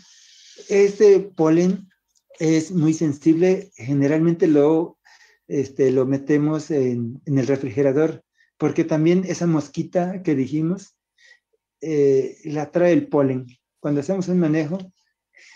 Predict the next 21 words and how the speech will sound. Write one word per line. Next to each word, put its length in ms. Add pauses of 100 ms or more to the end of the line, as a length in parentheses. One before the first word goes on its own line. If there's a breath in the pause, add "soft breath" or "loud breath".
(100)
casi 240
siempre, 840 (420 soft breath)
y 140
tocamos 440
un, 400 (300)
un, 680 (300)
un 240
po-, 300
un, 260
este, 680 (260)
un 80
pote 240
de 60
polen 580
o, 420 (300)
o 140
una 300
celda 300
de 160
cría, 400 (420 soft breath)
eso, 500